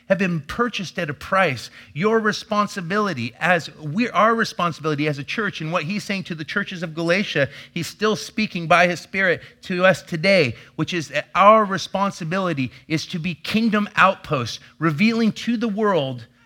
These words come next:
what is going to come in full when Jesus returns to this earth to establish his reign forever.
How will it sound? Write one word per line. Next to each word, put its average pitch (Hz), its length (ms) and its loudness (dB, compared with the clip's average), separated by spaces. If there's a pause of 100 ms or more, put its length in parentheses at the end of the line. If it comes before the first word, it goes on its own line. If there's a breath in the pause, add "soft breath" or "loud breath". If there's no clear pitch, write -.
(800 soft breath)
what 160 200 4
is 147 220 -2
going 165 300 -2
to 143 100 -6
come 165 260 -4
in 135 120 -2
full 139 360 -6
when 123 160 -2
Jesus 120 460 -6 (240)
returns 123 500 -6
to 123 80 -8
this 113 240 -8
earth 92 400 -8 (720)
to 127 100 -8
establish 120 560 -2
his 104 180 -10
reign 104 200 -6
forever. 95 480 -14